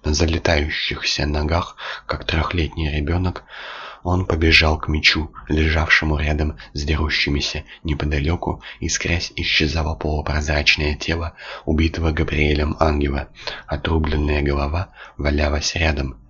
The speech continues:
Ещё секунда, и Габриэль подмял под себя Варфоломея, давя ему левой рукой на сплошь залитые кровью глаза, а правой отчаянно шаря вокруг себя.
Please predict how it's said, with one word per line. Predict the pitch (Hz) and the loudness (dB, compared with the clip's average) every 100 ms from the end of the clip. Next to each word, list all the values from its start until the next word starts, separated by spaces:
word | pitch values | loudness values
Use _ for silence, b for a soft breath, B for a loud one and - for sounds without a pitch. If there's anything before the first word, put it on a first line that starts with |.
| _ | _
Ещё | 80 78 - | -2 0 0
секунда, | 76 - - 90 85 82 B B B | 0 0 0 0 0 -2 B B B
и | 85 | 0
Габриэль | 87 82 76 82 80 B B - | 2 2 2 2 0 B B -4
подмял | 76 78 76 76 | 0 2 2 2
под | 69 - | -2 0
себя | 73 73 76 | 0 0 0
Варфоломея, | 71 71 76 73 76 71 65 - B B B B | -2 -4 -2 -2 0 -2 -2 -10 B B B B
давя | 73 76 78 82 - B B B | 0 2 4 2 -2 B B B
ему | 76 76 76 | 0 2 4
левой | 78 76 76 69 | 4 4 2 0
рукой | 69 - 85 - B - | -2 -2 -4 -4 B -4
на | 73 | -2
сплошь | 73 - 80 78 - - | -2 -2 -2 -2 -4 -8
залитые | 76 76 76 80 - 80 | -2 0 0 -2 -2 -2
кровью | - 76 73 73 | 0 0 0 0
глаза, | 73 78 78 76 67 - B B | 2 4 2 0 -4 -8 B B
а | 73 73 | -6 -2
правой | 80 87 90 - B - | 0 0 -2 -4 B -6
отчаянно | - - 78 78 76 78 | 0 2 4 2 0 2
шаря | - 76 73 69 | 2 2 -2 -2
вокруг | 71 73 67 - | -4 -6 -4 -2
себя. | 76 71 69 | -2 -2 -4